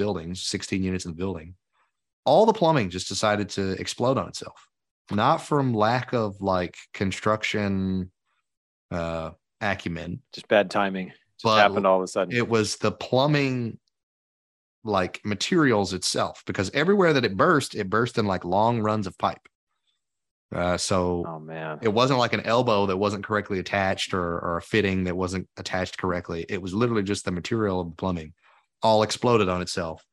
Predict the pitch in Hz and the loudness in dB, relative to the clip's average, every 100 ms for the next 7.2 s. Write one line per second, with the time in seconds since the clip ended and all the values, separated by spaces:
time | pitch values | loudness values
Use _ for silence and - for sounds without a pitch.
0 | _ _ _ _ - 107 98 92 78 - | _ _ _ _ -2 0 0 0 -2 -8
1 | - 107 101 95 107 107 95 95 - _ | -6 -2 0 0 0 0 0 -2 -6 _
2 | _ _ _ - _ - 120 107 104 95 | _ _ _ -20 _ -4 2 2 2 2
3 | 175 175 160 135 120 104 101 85 82 - | 4 6 6 4 4 0 -2 -4 -6 -12
4 | _ - 92 95 87 98 92 131 120 110 | _ -6 -2 -2 -4 -4 0 2 4 2
5 | 110 92 92 87 - 80 90 92 82 85 | 0 -2 -4 -6 -8 -8 -6 -8 -8 -12
6 | 82 92 - 87 - 90 - 87 85 82 | -14 -14 -8 -8 -6 -8 -6 -8 -8 -10
7 | - - | -14 -20